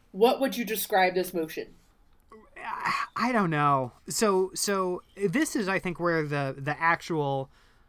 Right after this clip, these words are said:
Speaker 2: bending of reality starts. Uh, Charles continues the patter. It's, "This has never been performed in front of anyone, including the tr-, crew," which is, which is true.
Speaker 1: Right.
Speaker 2: Now, how were they,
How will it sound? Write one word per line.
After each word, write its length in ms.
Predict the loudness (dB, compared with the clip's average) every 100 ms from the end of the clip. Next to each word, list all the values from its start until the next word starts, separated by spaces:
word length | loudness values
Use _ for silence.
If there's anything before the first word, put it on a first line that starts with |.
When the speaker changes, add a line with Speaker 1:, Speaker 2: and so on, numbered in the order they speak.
| _ _ _ _ _ _ _ _
Speaker 2:
bending 540 | -10 2 2 2 -2 -2
of 120 | -4
reality 580 | -6 -6 -6 -8 -10 -10
starts. 800 | -10 -8 -8 -10 -14 -10 -10 -8
Uh, 280 | -2 2 2
Charles 480 | 0 0 2 4 0
continues 460 | -2 -2 -2 -4 -4
the 80 |
patter. 560 | -6 -6 -8 -10 -12 -12 _ _ _ -20 -20 _ _ _ _ _ -14
It's, 300 | -4 -4 -4 -16 _ _ _ _
"This 200 | 0 0
has 120 | 0 -2
never 200 | 0 0
been 180 | -2
performed 480 | 0 0 0 -2 0
in 80 | -4
front 220 | 0 0
of 100 | 0
anyone, 340 | 0 0 -2 -4
including 360 | -4 -2 -2
the 80 | -6
tr-, 220 | -6 -8 -8
crew," 380 | -2 4 4 2
which 200 | -6 -6
is, 120 | -6 -8 -10
which 160 | -8 -6
is 100 | 0
true. 380 | 2 2 0 -8 -6
Speaker 1:
Right. 340 | -4 -4 -8 -14 -20 _ _ _
Speaker 2:
Now, 160 | 2 2
how 300 | 6 8 8
were 160 | 6
they, 400 | -2 -2 -4 -6